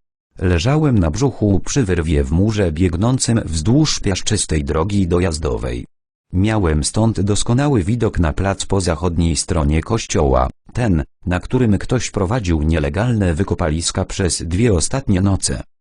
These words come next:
Jednocześnie sam nie byłem widoczny z placu, jako że oprócz muru, zza którego wyglądałem, zakrywały mnie bujne trawy, wysyłające w moim kierunku całe flotylle drażniących nozdrza nasion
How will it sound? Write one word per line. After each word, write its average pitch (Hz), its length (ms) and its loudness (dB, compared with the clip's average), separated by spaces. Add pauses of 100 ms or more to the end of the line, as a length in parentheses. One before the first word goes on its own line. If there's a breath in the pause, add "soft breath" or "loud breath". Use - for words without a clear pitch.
(300)
Jednocześnie 85 720 0
sam 123 280 0
nie 80 160 2
byłem 73 420 0
widoczny 104 580 0
z - 80 -2
placu, 65 540 -4 (240)
jako 135 260 -2
że 110 160 0
oprócz 87 400 -2
muru, 98 400 2 (220)
zza 78 240 -2
którego 85 420 2
wyglądałem, 85 760 0 (220)
zakrywały 92 640 0
mnie 92 300 4
bujne 110 380 0
trawy, 71 500 -4 (220)
wysyłające 78 800 0
w 78 80 -2
moim 85 300 2
kierunku 76 500 -2
całe 87 380 0
flotylle 82 640 0
drażniących 78 720 -4
nozdrza 82 520 -2
nasion 95 520 0